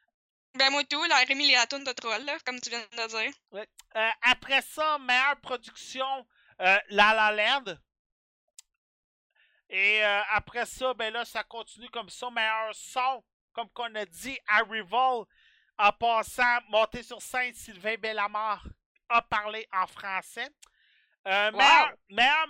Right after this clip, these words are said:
Speaker 2: mixage sonore, que, euh, Hacksaw Ridge. Meilleur effet visuel, Jungle Book, c'était tellement évident.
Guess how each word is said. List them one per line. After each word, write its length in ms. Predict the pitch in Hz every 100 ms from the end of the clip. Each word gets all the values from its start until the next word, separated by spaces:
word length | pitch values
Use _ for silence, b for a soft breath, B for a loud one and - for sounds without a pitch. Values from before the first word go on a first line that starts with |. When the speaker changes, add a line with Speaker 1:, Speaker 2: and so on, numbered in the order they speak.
| 262
Speaker 2:
mixage 720 | 240 262 - 285 277 277 -
sonore, 800 | - - - 247 240 254 247 - _
que, 180 | - 240 -
euh, 220 | 202 196 - _ -
Hacksaw 480 | 208 - - 208 180
Ridge. 520 | 214 302 240 - - _ _ _ - - _ _ _
Meilleur 540 | 143 214 269 285 320 294 233
effet 340 | 214 - 277
visuel, 640 | 226 214 185 180 208 180 - - 147
Jungle 520 | - 185 185 - 196
Book, 340 | 151 135 196 180
c'était 340 | - 147 - 139
tellement 440 | - 165 160 160
évident. 480 | 156 131 135 147